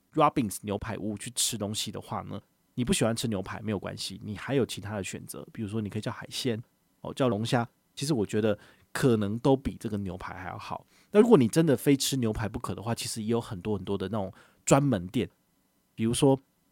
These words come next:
Smith and Wollensky，好，这个史密斯华伦斯基，他这间店呢，我们在未来也会跟大家陆续做这个分享。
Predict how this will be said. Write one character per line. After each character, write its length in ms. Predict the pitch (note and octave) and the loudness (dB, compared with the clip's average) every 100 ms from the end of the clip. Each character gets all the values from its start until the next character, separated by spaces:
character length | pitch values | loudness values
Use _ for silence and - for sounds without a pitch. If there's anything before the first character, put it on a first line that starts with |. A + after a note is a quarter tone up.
| _ _ | _ _
Smith 340 | - C3 D#3 - | -4 4 4 4
and 180 | G#2 | 2
Wollensky， 560 | G2+ B2+ G#2+ - - C#2+ _ | 6 4 4 -2 -12 -18 _
好， 200 | - F#2+ | -14 -10
这 140 | - | -4
个 260 | B2+ A2+ G2+ - _ | 0 2 0 -8 _
史 160 | - B2 | -4 2
密 80 | F#3 | 4
斯 140 | G#3 | 4
华 140 | C#3 | 4
伦 120 | C3 C3+ | 4 4
斯 160 | - | 0
基， 420 | C3 - C#3 C#3 C#3 _ _ | -2 -2 0 -2 -4 _ _
他 140 | - D#3+ | 0 2
这 120 | E3 | 4
间 160 | C#3 C#3 | 2 2
店 240 | - B2 | 4 4
呢， 100 | G#2 | 4
我 80 | G2 | 0
们 140 | F2+ | -2
在 200 | F#2 B2+ A#2 | -2 2 4
未 120 | B2+ | 2
来 120 | F#2 | 2
也 80 | F#2 | -2
会 80 | G#2+ | -4
跟 120 | G2+ | -4
大 220 | G#2+ G2 | -2 -2
家 80 | G#2 | -2
陆 140 | A2+ G#2+ | -4 -4
续 220 | - G2+ | -4 -8
做 280 | - A2 F#2 | -4 -4 -4
这 120 | G2+ | -6
个 100 | G2 | -8
分 300 | - B2 C3 | -2 0 0
享。 200 | - | -2